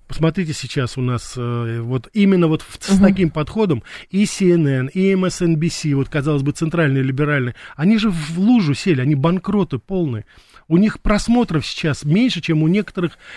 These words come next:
Speaker 1: так называемых блогеров-журналистов, тебе, типа Меган Келли, и я уж не говорю
Speaker 2: Мгм.
Speaker 1: о Такере Ли Карсон. Вот, вот результат просто всего этого.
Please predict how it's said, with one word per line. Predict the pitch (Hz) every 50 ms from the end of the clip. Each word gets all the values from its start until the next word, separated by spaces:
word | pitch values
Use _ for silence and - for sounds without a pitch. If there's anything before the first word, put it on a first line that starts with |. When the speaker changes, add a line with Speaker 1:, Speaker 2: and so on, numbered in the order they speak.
| - -
Speaker 1:
так | - 165 120 143
называемых | 170 156 180 180 185 190 180 175 180 160 147
блогеров-журналистов, | 147 160 185 180 151 143 151 151 143 131 156 156 156 170 196 214 185 - 147 -
тебе, | - 160 147 135 160 156 139 - - - - _ -
типа | 160 156 - 165 151 151 151 147 143 147
Меган | 147 156 160 147 151 156 156
Келли, | - - 175 180 185 165 156
и | 143 131 131 139 147
я | 156 160 151
уж | 147 -
не | 156 151
говорю | 135 143 151 156 - -
Speaker 2:
Мгм. | 180 180 180
Speaker 1:
о |
Такере | 180 143 139 - 147 135 139
Ли | 139 139 143
Карсон. | 135 - 139 120 - - 131 147
Вот, | 196 302 -
вот | 294 311 311 294
результат | 277 269 247 294 240 - - - -
просто | - 131 - - 135
всего | - - - 175 175 165
этого. | 135 113 - 117 104 95